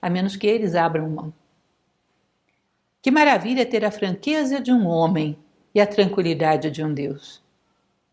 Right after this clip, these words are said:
Ou seja, essa capacidade de estar constantemente aprendendo e compartilhando, essa visão franca que vai descortinando cada vez um pedacinho mais da verdade. E da mesma maneira que descobre, transmite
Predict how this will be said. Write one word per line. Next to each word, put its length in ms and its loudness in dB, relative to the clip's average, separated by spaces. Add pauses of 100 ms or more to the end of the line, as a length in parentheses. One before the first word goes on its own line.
(100)
Ou 120 2
seja, 380 -4
essa 180 -2
capacidade 840 -2
de 100 -4
estar 300 -4
constantemente 640 -4
aprendendo 680 -2
e 40 -4
compartilhando, 1120 -4 (240)
essa 140 0
visão 420 0
franca 720 2 (240)
que 100 -4
vai 180 2
descortinando 1200 -2
cada 260 -2
vez 220 0
um 60 2
pedacinho 520 -2
mais 240 0
da 100 -2
verdade. 540 -4 (380)
E 60 -8
da 100 4
mesma 200 4
maneira 360 4
que 100 -2
descobre, 720 0 (180)
transmite 880 0